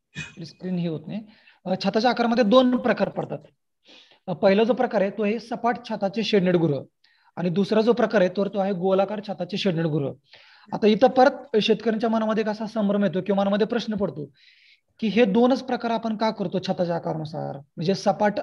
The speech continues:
आणि गोलाकारच का, त्याच्यामध्ये आपण त्रिकोणी shape किंवा दुसरा shape याच्यामध्ये का घेत नाही?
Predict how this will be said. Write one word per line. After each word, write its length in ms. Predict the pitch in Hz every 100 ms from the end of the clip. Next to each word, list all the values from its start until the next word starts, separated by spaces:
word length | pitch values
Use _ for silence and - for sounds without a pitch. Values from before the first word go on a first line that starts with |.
| -
आणि 180 | 185 190
गोलाकारच 580 | 180 202 196 180 170 -
का, 260 | 147 143 139 _ - _ -
त्याच्यामध्ये 380 | 185 196 196
आपण 240 | 202 208 208 202 - _ _
त्रिकोणी 440 | 180 214 202 214 214
shape 280 | 202 180 -
किंवा 140 | 196
दुसरा 240 | 185 196 226
shape 220 | 220 226
याच्यामध्ये 300 | 214 208 202
का 120 | 202
घेत 160 | 196 165 156
नाही? 140 | 135